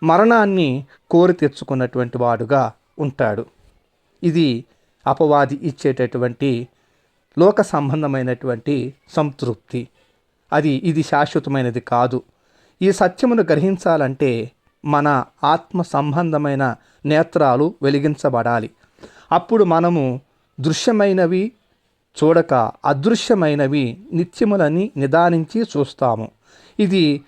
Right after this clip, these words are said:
దేవుని మందిరం యొక్క సమృద్ధి వలనే కలుగును. గనుక ఈ సాతానుడు దేవుని మందిర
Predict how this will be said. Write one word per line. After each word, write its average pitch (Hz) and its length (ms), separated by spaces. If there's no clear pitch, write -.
దేవుని 190 400
మందిరం 156 420
యొక్క 143 300
సమృద్ధి 180 540
వలనే 160 440
కలుగును. 175 720
గనుక 147 520
ఈ 185 120
సాతానుడు 196 960
దేవుని 220 420
మందిర 160 640